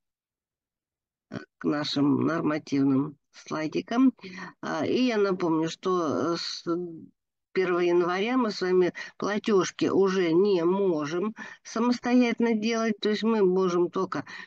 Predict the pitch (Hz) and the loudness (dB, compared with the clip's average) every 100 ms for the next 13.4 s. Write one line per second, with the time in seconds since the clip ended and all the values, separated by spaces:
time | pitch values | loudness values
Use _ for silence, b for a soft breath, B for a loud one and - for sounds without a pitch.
0 | B - - 196 175 170 165 156 156 160 | B -6 -2 0 0 2 2 4 2 2
1 | 165 185 196 202 208 - 214 214 214 208 | 0 -4 -2 -2 -2 -2 -2 0 0 0
2 | 208 202 214 220 - 202 208 - 208 190 | 0 0 0 0 -2 -4 -4 -4 -4 -4
3 | B 92 - 92 - 190 196 180 180 - | B -8 -4 -2 0 0 0 2 2 2
4 | 180 170 170 190 185 185 170 180 - 262 | -2 0 0 0 2 0 0 -2 -2 -2
5 | 208 175 165 175 196 - 180 170 B B | 0 0 0 -4 -4 -2 -2 -2 B B
6 | B _ - 170 165 160 151 170 190 185 | B _ -4 -2 0 0 2 4 6 6
7 | 180 170 180 175 165 180 175 170 - 170 | 4 2 0 0 0 0 2 0 -2 0
8 | 185 160 156 170 175 185 277 262 - 254 | 0 0 -2 -2 -2 0 0 0 -2 0
9 | 247 240 214 220 - 220 208 202 185 196 | 0 0 -2 -6 -4 -2 0 0 -2 -4
10 | 190 185 - 185 - 175 170 - 185 185 | -2 -4 -4 -4 0 0 0 -2 -2 0
11 | 165 - - 233 226 202 196 190 185 180 | -4 -8 -2 -2 2 4 4 2 2 2
12 | 160 139 131 131 202 269 190 175 147 175 | 4 4 4 2 2 0 0 -2 -4 -4
13 | 165 - - 240 | -4 -4 -2 0